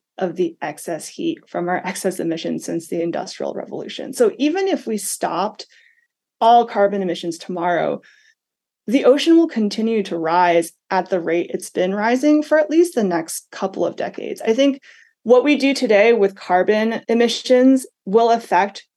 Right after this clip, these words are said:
the sea level rise extremes that we're, we're projecting and seeing as a possibility for the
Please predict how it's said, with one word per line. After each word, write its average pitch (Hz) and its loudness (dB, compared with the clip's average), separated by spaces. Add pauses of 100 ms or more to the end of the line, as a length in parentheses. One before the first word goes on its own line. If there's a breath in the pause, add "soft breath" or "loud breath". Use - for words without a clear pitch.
(100)
the 214 -2
sea 220 -2
level 202 2
rise 180 2
extremes 175 -2
that 175 0
we're, 185 0 (200)
we're 208 2
projecting 247 2
and 190 0
seeing 202 -2
as 175 -2
a 170 -4
possibility 175 -2
for 180 -2
the 165 -4